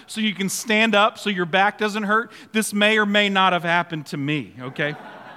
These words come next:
I remember the first time I hiked Old Rag. Anybody ever hiked Old Rag? "It's really not that far." That's what my friend said to me. "It's really not that far. It's really fun. There are sections where you get to rock scramble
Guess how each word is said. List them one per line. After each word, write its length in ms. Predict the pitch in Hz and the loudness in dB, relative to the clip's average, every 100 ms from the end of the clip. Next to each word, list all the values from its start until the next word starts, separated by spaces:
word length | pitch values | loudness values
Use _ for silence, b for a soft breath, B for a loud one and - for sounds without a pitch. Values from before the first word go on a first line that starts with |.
| - - - - - _ _ _ _ _ B B B 226 | -20 -20 -20 -20 -20 _ _ _ _ _ B B B 2
I 80 | |
remember 400 | 247 277 285 302 | 4 6 4 2
the 120 | 254 233 | 0 0
first 300 | 294 269 - | 0 0 4
time 180 | 254 | 6
I 140 | 233 202 | 6 6
hiked 360 | 220 220 202 - | 6 4 2 -6
Old 240 | 190 185 | -6 -4
Rag. 480 | 151 170 160 127 135 | 0 2 2 0 -2
Anybody 380 | 185 196 214 214 | -2 0 2 2
ever 220 | 208 202 | 0 -2
hiked 300 | 214 208 196 | -2 -4 -6
Old 200 | 196 196 | -6 -6
Rag? 380 | 190 208 214 226 - B B B 240 | -2 0 0 -4 -10 B B B -4
"It's 280 | 269 240 - | -2 -2 -2
really 260 | 277 294 277 | 0 2 4
not 300 | 269 262 269 | 4 4 4
that 280 | 262 220 | 2 0
far." 460 | - 294 254 185 156 | 0 4 6 6 4
That's 260 | 220 226 262 | 2 2 0
what 140 | 269 | 0
my 160 | 220 214 | 0 0
friend 320 | 247 220 208 | -2 -2 0
said 280 | - 202 - | 0 -2 0
to 120 | 180 | -2
me. 200 | 147 117 B 226 | -2 -8 B -6
"It's 260 | 233 233 - | 0 0 0
really 300 | 254 269 294 | 2 2 4
not 240 | 269 262 | 4 4
that 180 | 262 254 | 4 2
far. 380 | - 233 233 247 | 2 4 6 4
It's 220 | 196 - | 0 -6
really 300 | 214 247 262 | -2 0 0
fun. 440 | - 254 233 240 226 | -2 4 4 6 4
There 140 | 202 | 2
are 60 | 185 | 2
sections 600 | - 269 262 - 247 190 | 0 0 0 -2 -2 0
where 160 | 214 | 2
you 220 | 220 214 202 | 4 2 0
get 160 | 226 | 0
to 100 | 226 | 0
rock 380 | 190 233 233 - | 2 4 4 2
scramble 720 | - 240 233 226 214 214 214 | -6 2 4 4 2 2 0